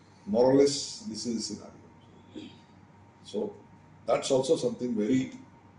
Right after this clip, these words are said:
unique about this election. So, it's a very enlightened, politically very enlightened crowd आहे. लोकांना असं वाटतं की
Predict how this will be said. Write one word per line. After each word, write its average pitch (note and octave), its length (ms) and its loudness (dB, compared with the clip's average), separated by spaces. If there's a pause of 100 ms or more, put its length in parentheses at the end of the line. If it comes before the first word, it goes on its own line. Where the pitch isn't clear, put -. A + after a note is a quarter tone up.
(460)
unique A#2 360 0
about - 380 -6
this F2+ 180 -16
election. - 340 -20 (140)
So, - 120 -20 (920)
it's C3 160 -6
a B2 80 -2
very G3+ 200 2 (2250)
enlightened, B2 640 0
politically A#2+ 520 -2
very C3+ 280 2
enlightened - 420 2
crowd G#2+ 220 -2
आहे. - 680 -10
लोकांना A#2 260 -12
असं A#2 180 -2
वाटतं A#2 260 0
की A#2+ 200 -8